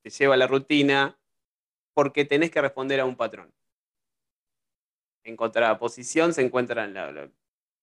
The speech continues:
los artistas como caso más, eh, característico, en donde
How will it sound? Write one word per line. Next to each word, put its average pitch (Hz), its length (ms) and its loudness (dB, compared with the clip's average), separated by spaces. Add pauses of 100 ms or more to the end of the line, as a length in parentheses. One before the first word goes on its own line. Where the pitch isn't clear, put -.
(480)
los 117 220 -4
artistas 160 440 2
como 113 400 0
caso 113 300 -4
más, 113 500 -4
eh, 101 560 -12
característico, 113 840 -2
en 82 100 -20
donde 98 440 -20